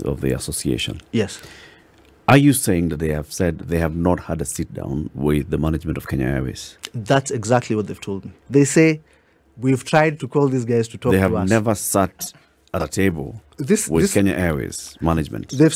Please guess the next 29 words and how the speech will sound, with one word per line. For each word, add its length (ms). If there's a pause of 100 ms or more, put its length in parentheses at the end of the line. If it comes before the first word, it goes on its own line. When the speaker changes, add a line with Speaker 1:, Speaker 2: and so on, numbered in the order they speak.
Speaker 2:
sat 120
on 80
a 60
table 200
with 140
Kenya 140
Airways 140
management. 460
Speaker 1:
Mm. 120 (320)
Speaker 2:
But 240
since 240
the 100
strike 320
started, 480 (840)
they've 240
told 240
me 120
they've 220
tried 300
to 80
read, 340
to 100
talk 280
to 80
management. 480 (420)
They 160
say 400
they've 260
met 300